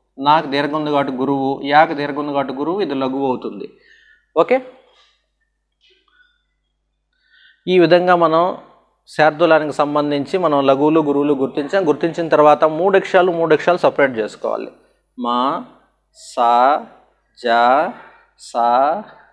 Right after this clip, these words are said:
తా, తా, గా అంటాం. ఇక్కడ పా అనేది మనం చూస్తూ ఉన్నాం,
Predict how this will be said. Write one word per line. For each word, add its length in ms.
తా, 120
తా, 120
గా 280
అంటాం. 260
ఇక్కడ 200
పా 120
అనేది 280
మనం 220
చూస్తూ 260
ఉన్నాం, 220